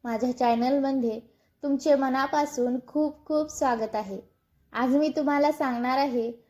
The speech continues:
कधी आहे रथसप्तमी, केव्हापर्यंत करता येणार हळदीकुंकाचा समारंभ. बघा, सण आणि उत्सवाला अतिशय महत्त्व आहे.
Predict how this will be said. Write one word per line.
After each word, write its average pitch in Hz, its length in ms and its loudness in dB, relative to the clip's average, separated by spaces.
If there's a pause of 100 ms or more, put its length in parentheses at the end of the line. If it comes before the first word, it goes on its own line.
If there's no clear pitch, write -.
(220)
कधी 285 260 2
आहे 285 420 2
रथसप्तमी, 226 880 -2 (920)
केव्हापर्यंत 285 720 4 (220)
करता 240 320 -2
येणार 240 460 -2
हळदीकुंकाचा 240 960 -2
समारंभ. 202 600 -6 (1040)
बघा, 240 460 2 (380)
सण 285 160 4
आणि 294 520 0
उत्सवाला 269 760 0
अतिशय 339 640 0
महत्त्व 240 420 0
आहे. 202 340 -4